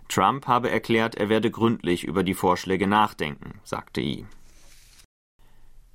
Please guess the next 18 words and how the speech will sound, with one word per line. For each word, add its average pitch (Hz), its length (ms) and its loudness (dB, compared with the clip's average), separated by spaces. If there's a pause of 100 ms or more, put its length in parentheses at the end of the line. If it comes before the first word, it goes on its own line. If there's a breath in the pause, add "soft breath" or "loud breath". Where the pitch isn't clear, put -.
Südkorea 104 680 0
hat 98 160 -4
bei 107 120 0
der 98 160 0
Fußball-W 110 520 -2
M 95 280 -2
gegen 95 320 -2
Gastgeber 101 540 0
Mexiko 101 580 -2
mit 95 160 0
null 107 240 2
zu - 160 0
eins 95 260 0
verloren 107 640 0 (240 loud breath)
und 120 200 0
bleibt 104 360 0
damit 92 280 0
Gruppenzweiter. 85 840 -2